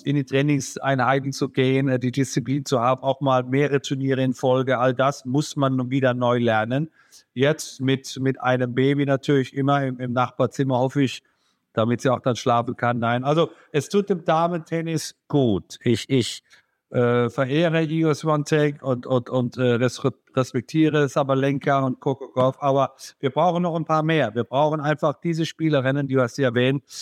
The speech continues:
äh, die, die Werbung für den Damensport machen. Äh, die Zuschauer wird's freuen, die Sponsoren wird's freuen und, und wir beide werden auch das ein, ein oder andere Match, glaube ich, irgendwann mal dann kommentieren. Äh, nein, das sind gute Nachrichten für das Damentennis.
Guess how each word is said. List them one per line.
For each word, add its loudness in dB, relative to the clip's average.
äh, 2
die, 0
die -6
Werbung 0
für -2
den -2
Damensport 0
machen. 0
Äh, 2
die -2
Zuschauer 0
wird's -6
freuen, 0
die -6
Sponsoren 0
wird's 0
freuen -2
und, 0
und -2
wir 0
beide 2
werden 0
auch -4
das -4
ein, 0
ein 0
oder 2
andere 0
Match, -2
glaube 2
ich, -8
irgendwann -2
mal 0
dann 0
kommentieren. -2
Äh, 2
nein, 0
das -2
sind -4
gute -2
Nachrichten -2
für 0
das 0
Damentennis. -2